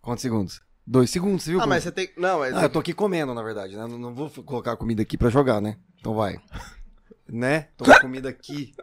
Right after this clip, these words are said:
Speaker 1: pra derrubar.
Speaker 2: Ah, você sabe que ela não cai bonitinha assim, né?
Speaker 1: Não, tipo,
Speaker 2: Ela espia,
Speaker 1: uh,
Speaker 2: ela cai ali,
Speaker 1: ah,
Speaker 2: ó.
Speaker 1: é verdade.
Speaker 2: Não cai assim.
Speaker 1: É, dá mais que três segundos. Faz de conta que eu vou comer.
Speaker 2: E aí você fica na dúvida, né? Primeiro, você fica, "Será que eu como? Será que eu
Speaker 1: Será
Speaker 2: não
Speaker 1: que
Speaker 2: como?
Speaker 1: eu
Speaker 2: Será que eu
Speaker 1: como?
Speaker 2: não como?" Aí depois da dúvida deve quatro.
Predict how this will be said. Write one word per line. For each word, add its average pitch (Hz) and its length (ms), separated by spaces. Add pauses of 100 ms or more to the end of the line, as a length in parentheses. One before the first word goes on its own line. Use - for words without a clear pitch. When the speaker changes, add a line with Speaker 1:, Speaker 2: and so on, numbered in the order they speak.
Speaker 1:
pra 117 140
derrubar. 113 500
Speaker 2:
Ah, 208 60
você 180 120
sabe 175 260
que - 80
ela 233 100
não 269 100
cai 226 160
bonitinha 180 460
assim, 139 240
né? 120 100
Speaker 1:
Não, 135 160
tipo, 107 180
Speaker 2:
Ela 139 160
espia, 185 320
Speaker 1:
uh, - 40
Speaker 2:
ela 147 140
cai 151 200
ali, 156 240
Speaker 1:
ah, 160 60
Speaker 2:
ó. 135 40
Speaker 1:
é 131 40
verdade. 123 680
Speaker 2:
Não 131 160
cai 165 240
assim. 135 220
Speaker 1:
É, 101 100
dá 104 120
mais 107 180
que - 60
três 110 180
segundos. 110 420 (280)
Faz 107 120
de 95 60
conta 101 220
que - 60
eu 98 40
vou 98 140
comer. 117 200
Speaker 2:
E 139 60
aí 151 80
você 185 140
fica 190 220
na 214 100
dúvida, 196 320
né? 160 160
Primeiro, 156 420
você 151 160
fica, 151 240
"Será 160 240
que 151 60
eu 139 40
como? 170 440
Será 160 160
que 139 60
eu 160 40
Speaker 1:
Será - 20
Speaker 2:
não 151 60
Speaker 1:
que - 20
Speaker 2:
como? 170 120
Speaker 1:
eu - 20
Speaker 2:
Será 156 140
que 139 40
eu 151 40
Speaker 1:
como? 151 60
Speaker 2:
não 151 100
como?" 165 280 (320)
Aí 147 120
depois 170 280
da 180 120
dúvida 160 200
deve 208 160
quatro. 165 420